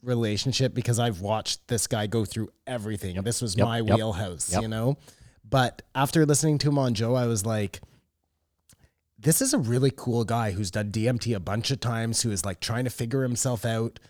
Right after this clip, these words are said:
Speaker 1: who understands that if he fights, he becomes a horrible person and then just goes and does it." Like, either, either it's what I said, which is he absolutely needs the cash, or I just,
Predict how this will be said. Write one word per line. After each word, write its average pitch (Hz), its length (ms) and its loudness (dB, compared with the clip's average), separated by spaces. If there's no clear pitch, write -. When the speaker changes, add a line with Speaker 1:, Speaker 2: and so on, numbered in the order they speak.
Speaker 1:
who 147 240 6
understands 151 960 6
that 117 300 -2
if 147 160 2
he 160 140 4
fights, - 560 -2
he 135 100 0
becomes 127 440 0
a 123 60 2
horrible 135 680 2
person 104 680 -2
and 135 200 4
then 143 140 6
just 139 300 2
goes 139 280 4
and 143 160 4
does 131 220 0
it." 120 160 -4
Like, 127 300 0
either, 175 600 6
either 175 300 6
it's 127 180 0
what 139 240 6
I 190 140 6
said, 120 480 0
which 117 200 -2
is 107 220 -2
he - 160 -8
absolutely 131 600 0
needs 120 280 -2
the 120 80 -2
cash, 117 420 -2
or 165 560 6
I 131 100 4
just, 160 400 4